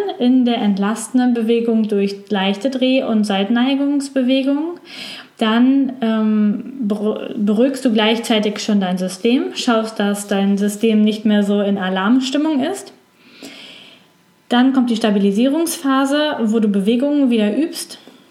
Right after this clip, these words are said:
Und zum Schluss kommt die langfristige Haltungsverbesserung beziehungsweise die Prophylaxe für alle, die noch kein Problem haben und auch keins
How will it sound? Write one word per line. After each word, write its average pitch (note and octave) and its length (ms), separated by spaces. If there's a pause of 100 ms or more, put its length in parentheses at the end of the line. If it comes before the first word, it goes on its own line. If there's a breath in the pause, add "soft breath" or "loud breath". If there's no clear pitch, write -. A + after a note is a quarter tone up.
(580 loud breath)
Und C4 200
zum B3+ 180
Schluss C4 460 (140)
kommt B3 520
die G#3+ 540 (340)
langfristige C4+ 680
Haltungsverbesserung G#3 960
beziehungsweise G3 680 (420 loud breath)
die D4 80
Prophylaxe A#3+ 720
für G3 220
alle, G3+ 200
die G3 140
noch B3+ 320
kein A3+ 220
Problem G#3 420
haben G#3 220
und G3 180
auch F#3+ 140
keins F#3+ 400